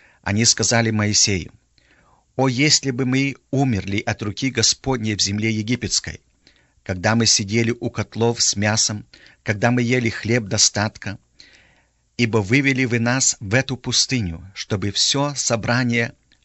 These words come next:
это уморить голодом». Как неразумна человеческая природа.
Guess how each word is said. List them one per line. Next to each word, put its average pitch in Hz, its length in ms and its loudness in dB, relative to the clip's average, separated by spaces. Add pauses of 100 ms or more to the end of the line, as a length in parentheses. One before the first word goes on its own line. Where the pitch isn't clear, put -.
(140)
это 117 360 -2 (260)
уморить 101 400 0
голодом». 87 500 -4 (1600)
Как - 260 -4
неразумна 131 560 0
человеческая 95 760 0
природа. 90 460 -4